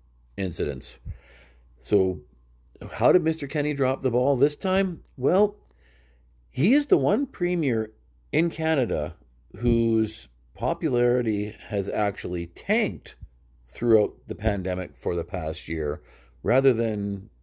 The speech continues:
gone up. You look at Premier Francois Legault in Quebec, his numbers are in the nineties for approval, and he's imposing curfews on his citizens. He's sending Gestapo to drag people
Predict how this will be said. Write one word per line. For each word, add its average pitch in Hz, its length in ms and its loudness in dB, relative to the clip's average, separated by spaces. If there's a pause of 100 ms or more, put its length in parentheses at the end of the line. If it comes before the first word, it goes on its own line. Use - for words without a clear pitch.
gone 101 240 0
up. 165 300 -2 (500)
You 98 100 -8
look 151 160 4
at - 160 -2
Premier 120 380 0
Francois 110 540 0
Legault 107 480 2
in 90 100 -8
Quebec, 117 560 -2 (380)
his 220 240 4
numbers 101 420 0
are 87 220 -2
in 90 100 -4
the 85 140 -4
nineties 92 760 -4
for 95 280 -2
approval, 95 640 0 (500)
and 117 120 -2
he's 285 200 4
imposing 143 500 0
curfews 240 600 0
on 113 80 0
his 95 180 -2
citizens. 82 640 -2 (340)
He's 254 220 -4
sending 127 320 0
Gestapo 127 1000 0 (460)
to 120 360 -2 (100)
drag 165 400 0
people 160 400 2